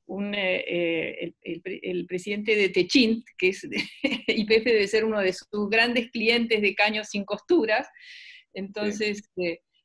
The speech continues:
Speaker 1: eh, eh, claro, ¿cuánto más dura estos caños, ¿no? Por este filtro que ustedes han desarrollado y que sirve para todas,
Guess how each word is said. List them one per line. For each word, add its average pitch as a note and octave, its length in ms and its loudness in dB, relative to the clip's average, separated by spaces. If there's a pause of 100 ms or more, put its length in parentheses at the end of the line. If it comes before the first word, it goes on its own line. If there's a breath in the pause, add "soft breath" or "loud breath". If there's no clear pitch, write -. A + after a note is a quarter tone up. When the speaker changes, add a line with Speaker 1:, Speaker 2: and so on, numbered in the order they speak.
(140)
Speaker 1:
eh, - 560 -4
eh, E3 240 -10 (400)
claro, E3+ 340 -2
¿cuánto C4 300 4
más C4+ 280 6
dura C#4 460 2 (140)
estos G#3 320 -8
caños, F3+ 420 0
¿no? G#3 160 -6
Por G3 160 -6
este F#3+ 240 -8
filtro G#3+ 480 -6
que G#3 80 -8
ustedes F#3 360 -6
han F#3 100 -6
desarrollado F#3 720 -2
y A3 140 -6
que E3+ 120 -8
sirve G#3 260 -4
para F3+ 240 0
todas, A3+ 320 0